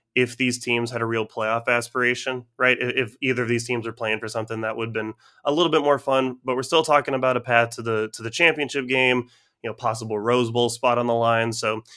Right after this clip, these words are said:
you know, I think Oregon's gonna have to look for a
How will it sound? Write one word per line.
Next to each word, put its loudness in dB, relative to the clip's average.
you -4
know, 4
I 4
think 0
Oregon's 0
gonna -2
have -2
to -8
look -4
for -6
a -6